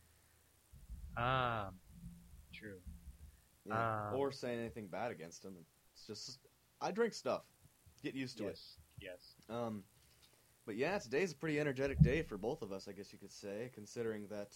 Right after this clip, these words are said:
Speaker 2: uh, I'm back on loopy pills and
Speaker 1: Yes. <laughs> And I, I just got really good news myself,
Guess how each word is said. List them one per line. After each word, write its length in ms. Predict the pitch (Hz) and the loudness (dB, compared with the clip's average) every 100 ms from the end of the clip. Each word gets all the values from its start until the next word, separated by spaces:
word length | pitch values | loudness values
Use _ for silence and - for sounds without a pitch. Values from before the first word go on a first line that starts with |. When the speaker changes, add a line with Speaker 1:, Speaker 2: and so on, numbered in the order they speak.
| - | -6
Speaker 2:
uh, 200 | 95 92 - - - - - - _ - | -4 -4 -10 -20 -20 -20 -20 -20 _ -6
I'm 220 | 117 120 | -2 -2
back 260 | 120 110 117 | 0 -2 0
on 280 | 107 104 101 - - | -2 -2 -6 -14 -12
loopy 320 | 104 127 127 | -6 -4 -6
pills 400 | 95 98 107 120 | -6 -2 -2 -2
and 160 | 98 90 - - | -8 -12 -16 -12
Speaker 1:
Yes. 440 | 98 90 - - 104 | -12 -10 -12 -8 -2
<laughs> 400 | 131 123 139 110 - 151 127 - - - | 0 0 -2 -6 -8 -14 -16 -20 -14 0
And 300 | 120 120 123 | 2 2 4
I, 260 | 117 117 107 | 6 6 2
I 40 | 101 | -4
just 220 | - - | -6 -4
got 180 | 104 101 | -2 -2
really 220 | 95 92 | -10 -10
good 180 | 92 101 | -10 -4
news 480 | 113 101 101 - - | -4 -4 -6 -8 -10
myself, 500 | 90 - 113 95 | -12 -4 -4 -4